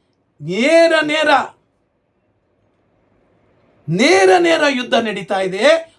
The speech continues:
ಆಂತರಿಕ ಯುದ್ಧ ಇತ್ತು, ಈಗ ಬಹಿರಂಗವಾಗಿ ನಾನು ಇಲ್ಲ ನೀನು ಅನ್ನೋ ಸ್ಥಾನಕ್ಕೆ ಬಂದ್ಬಿಟ್ಟಿದೆ. ಅನ್ನೋದಕ್ಕೆ ಕಾರಣ ಎರಡೇ.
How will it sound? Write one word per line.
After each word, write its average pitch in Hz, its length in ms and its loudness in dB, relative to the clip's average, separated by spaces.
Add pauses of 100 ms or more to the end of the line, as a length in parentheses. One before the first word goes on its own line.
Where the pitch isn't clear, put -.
(300)
ಆಂತರಿಕ 254 400 -4 (160)
ಯುದ್ಧ 233 120 -8 (180)
ಇತ್ತು, 226 200 -10 (240)
ಈಗ 220 100 -6 (640)
ಬಹಿರಂಗವಾಗಿ 285 880 -4 (420)
ನಾನು 240 520 -4 (160)
ಇಲ್ಲ 269 120 -6 (180)
ನೀನು 214 220 -6 (560)
ಅನ್ನೋ 247 340 -8
ಸ್ಥಾನಕ್ಕೆ 214 460 -6
ಬಂದ್ಬಿಟ್ಟಿದೆ. 302 460 -4
ಅನ್ನೋದಕ್ಕೆ 185 400 -10 (460)
ಕಾರಣ 339 300 -2 (280)
ಎರಡೇ. 214 200 -8